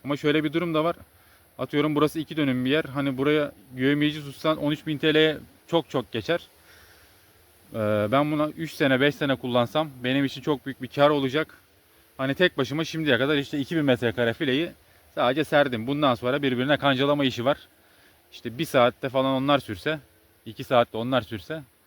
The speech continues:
hani dört saatte buranın işi bitmiş olacak gibi söyleyeyim. Çok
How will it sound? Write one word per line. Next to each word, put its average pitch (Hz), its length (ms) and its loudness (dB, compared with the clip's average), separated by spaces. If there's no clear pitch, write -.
hani 117 240 -4
dört 165 180 4
saatte 139 540 -2
buranın 127 240 -4
işi 120 180 -10
bitmiş 127 260 -10
olacak 110 300 -4
gibi 117 180 -4
söyleyeyim. 113 420 -2
Çok 143 140 0